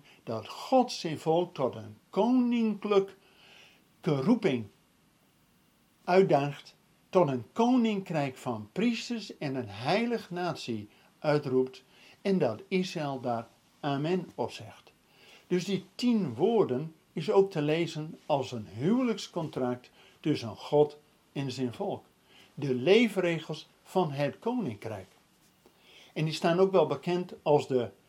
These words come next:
tien woorden, de tien geboden, die op de twee stenen tafelen zijn geschreven, door de vinger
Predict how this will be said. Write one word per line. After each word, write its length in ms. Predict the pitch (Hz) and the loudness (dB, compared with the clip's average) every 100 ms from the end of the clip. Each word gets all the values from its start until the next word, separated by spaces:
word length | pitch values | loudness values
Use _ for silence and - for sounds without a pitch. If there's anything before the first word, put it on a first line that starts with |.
| _ _ _ - | _ _ _ -2
tien 320 | 185 135 - _ - | 0 0 -6 _ -8
woorden, 460 | 120 156 185 220 | 0 0 0 -2
de 140 | 190 - | -4 -4
tien 300 | 170 135 117 | -6 -6 -8
geboden, 480 | 110 117 143 196 | -8 -4 -4 -4
die 140 | 214 202 | -2 -2
op 100 | 117 | -2
de 120 | - - | -8 -8
twee 420 | 175 185 170 123 | 0 2 2 -2
stenen 600 | - - 170 151 113 101 | -8 -4 -2 0 -2 -8
tafelen 580 | 123 117 139 170 180 190 - | -8 -6 -6 -6 -8 -10 -14
zijn 300 | - 151 143 | -8 -6 -6
geschreven, 640 | 131 - 135 131 160 131 | -12 -8 -6 -6 -8 -10
door 180 | 139 127 | -4 -2
de 100 | 107 | -4
vinger 380 | - 135 131 | -8 -6 -6